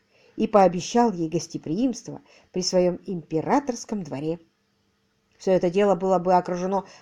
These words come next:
ореолом романтики, великолепия и самопожертвования, и, несомненно, миссис Уэлдон обрадовалась бы этому всей своей душой. И еще, несмотря на то, что прежде чем начались все эти дела,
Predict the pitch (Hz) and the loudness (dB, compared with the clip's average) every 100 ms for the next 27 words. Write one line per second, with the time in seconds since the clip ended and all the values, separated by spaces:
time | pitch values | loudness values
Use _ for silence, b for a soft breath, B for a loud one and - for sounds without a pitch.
0 | B 180 190 202 202 196 202 208 226 196 | B 2 4 4 4 4 4 4 4 4
1 | - - - - _ b b 185 185 180 | 0 -14 -16 -18 _ b b 0 4 6
2 | 196 220 - 151 120 _ b b 208 208 | 8 8 6 -2 -8 _ b b -6 -4
3 | - 339 349 285 269 202 190 180 - 151 | 0 4 6 6 4 2 2 0 -2 -8
4 | 139 127 - b b b 302 330 320 - | -8 -10 -14 b b b 2 4 4 4
5 | 240 220 214 226 277 233 175 - - _ | 2 2 0 2 2 2 -4 -10 -18 _
6 | _ 196 190 285 370 - 349 277 311 320 | _ -8 -2 2 2 2 0 4 6 6
7 | 294 302 - 294 254 202 214 254 262 254 | 6 2 2 2 2 2 6 6 6 6
8 | 269 233 233 - 226 233 233 226 226 - | 4 4 4 4 6 4 4 0 -2 -2
9 | 175 180 180 180 170 - 160 - _ _ | -4 -2 -2 -4 -4 -8 -8 -8 _ _
10 | _ _ b b b b - 311 381 - | _ _ b b b b 2 6 6 4
11 | 208 202 _ _ _ _ _ - 202 311 | 0 0 _ _ _ _ _ -6 0 2
12 | 320 339 370 370 294 285 - 226 226 285 | 2 2 4 4 2 2 2 0 2 4
13 | 302 190 175 185 202 240 233 - 180 170 | 4 2 -6 -6 -4 -2 0 0 -2 -4
14 | 160 175 269 | -4 -2 -2